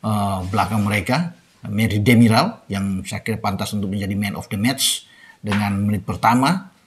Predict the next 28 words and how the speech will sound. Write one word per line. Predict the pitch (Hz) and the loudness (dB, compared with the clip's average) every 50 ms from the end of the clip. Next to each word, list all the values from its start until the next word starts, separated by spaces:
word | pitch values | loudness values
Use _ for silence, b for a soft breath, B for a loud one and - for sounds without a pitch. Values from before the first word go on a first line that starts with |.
| _ _ _ - | _ _ _ -10
dan | 107 92 95 | -6 -2 0
juga | 107 104 110 101 104 | 2 2 2 2 2
dengan | 101 101 101 | 2 2 2
menit | 107 104 - - - | 2 0 0 -2 -4
ke | 107 | -2
lima | 98 101 101 | 0 0 0
puluh | 92 98 110 104 | 0 -2 -2 -2
sembilan | - 104 107 120 123 120 104 101 | 0 2 2 4 4 4 4 2
dan | 95 98 92 | 0 -2 -2
gol | 107 | -2
balasan | 101 95 101 104 101 104 101 98 | 0 0 0 0 0 -2 -2 -2
dari | 98 98 107 110 | -2 -2 -2 -4
Austria | - 107 - - - 113 98 95 | -6 -8 -6 -4 -2 -2 0 0
dibuat | 98 92 95 95 - 90 | 0 -2 -2 -2 -4 -4
oleh | 95 95 95 90 - B B B B B - | -4 -4 -6 -6 -8 B B B B B -2
Gregor | 117 113 127 139 123 120 135 127 | 2 4 6 6 6 6 8 8
Litz. | 147 160 135 - - - - - B B B B B B B - | 8 8 6 6 4 2 2 -2 B B B B B B B -4
Maka | - 110 104 98 120 113 110 - - 104 98 - - | -2 -2 0 2 4 4 4 2 0 -2 -6 -6 -2
pupus | 160 139 123 160 - 196 | -2 0 2 4 4 6
sudah | 196 170 151 | 6 6 6
harapan | 131 139 139 120 143 139 - | 6 6 4 4 4 2 0
Austria | 123 127 - - 151 143 127 - | 0 -2 0 2 4 4 4 4
untuk | 120 120 110 120 131 123 123 - - | 4 2 2 2 2 -2 -2 -2 0
mengulang | 110 117 127 147 151 147 139 127 123 127 | 2 4 4 6 8 8 6 6 6 4
kembali, | 131 120 117 117 131 151 202 - B B B B B B B B _ _ - 104 | 4 6 6 6 6 4 4 2 B B B B B B B B _ _ -6 -2
eh, | 104 110 110 104 101 95 95 92 92 | 0 2 2 2 0 -2 -4 -2 0
bertemu | 104 120 110 117 135 151 165 147 | 0 0 2 4 6 8 8 10
dengan | 117 120 107 113 104 101 | 10 10 8 8 6 4